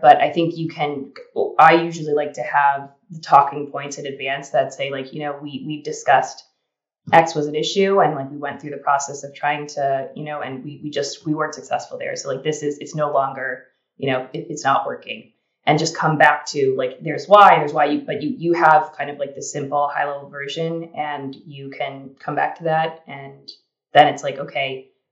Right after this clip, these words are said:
I think pushing things toward the action of what is happening next is a very useful way to do that too, which is,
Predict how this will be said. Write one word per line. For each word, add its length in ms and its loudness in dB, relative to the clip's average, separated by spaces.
I 80 6
think 300 6
pushing 380 6
things 320 -2
toward 460 0
the 280 -12
action 540 -2
of 140 0
what 120 -2
is 100 -4
happening 440 -4
next 420 -12
is 120 -4
a 80 -12
very 280 -10
useful 280 -10
way 80 -6
to 120 -10
do 120 -14
that 220 -2
too, 200 -10
which 220 -12
is, 260 -10